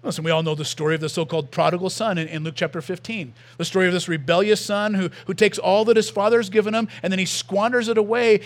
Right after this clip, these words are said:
in, in, in wild living, in wayward living, in sinful living. And then like, like any backslider, he thinks, "You know what? It, when, when, when, when my father finds out all that I've been involved in, when my father finds out everything that I've been doing, he's gonna kill me."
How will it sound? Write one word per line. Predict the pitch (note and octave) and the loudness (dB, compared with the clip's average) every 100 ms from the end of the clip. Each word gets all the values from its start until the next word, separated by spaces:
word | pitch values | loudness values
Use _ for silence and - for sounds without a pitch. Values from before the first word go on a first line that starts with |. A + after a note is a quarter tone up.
| - | -2
in, | G3 | -2
in, | G3+ G3 - | 0 -2 -2
in | F3 F3+ E3 | -4 -2 2
wild | F#3 A3+ A#3 G3+ | 4 6 4 4
living, | A3+ G#3 F#3+ | 2 4 0
in | E3+ D#3+ | -2 2
wayward | F#3+ A#3 A3+ | 2 4 4
living, | A3+ G#3+ F3+ | 4 4 0
in | E3+ | -4
sinful | - A#3 C4+ A#3+ A3+ | -4 -4 -4 -4 -2
living. | C#4 G3 C#3 - | -2 -4 -10 -10
And | F#3+ | -4
then | A#3+ C4 | -2 2
like, | A#3 - | 0 0
like | - E3+ | -2 0
any | A#3+ F4 | 0 -2
backslider, | A#3+ C#4+ - E3+ D#3 F3+ G#3+ - | 2 2 2 0 0 2 0 -2
he | A3 | -6
thinks, | G#3+ A#3 | -4 -4
"You | A#3 | -4
know | A#3 | 2
what? | C#4+ C#4 - - | 2 2 -4 -4
It, | F#3+ - - | -4 -4 -4
when, | G#3 | -2
when, | G3+ E3+ - | 0 -2 -4
when, | F#3 | -2
when | F3+ F3 | 0 0
my | F#3 D#4+ | 4 4
father | - D4 D#4+ G#3 | 4 4 4 4
finds | G#3+ A#3 A#3 | 2 -2 2
out | A#3+ | 2
all | - G3+ C#4 | 4 2 4
that | F#3+ | 6
I've | F3+ | 4
been | D3+ D3 | 2 -4
involved | C#3 D#3 F3 C4 C#4+ | -4 2 4 2 2
in, | D#4 F4 - | 2 0 -2
when | F3+ | 0
my | G3 | 2
father | C#4 C#4 D4 | 4 4 2
finds | B3+ C4+ C#4 | 2 2 2
out | - - | 2 0
everything | B3 C4+ C#4 | -2 0 -2
that | A3+ | 2
I've | A3+ D4+ | 4 4
been | A#3 | 0
doing, | F3+ C4+ E4 | 0 0 2
he's | G3+ F3 | 2 0
gonna | F3 D#3+ | 0 -2
kill | C#3+ - A3+ G4+ | -4 -4 0 0
me." | F#4 A3+ E4 F#4 | 0 0 -2 -8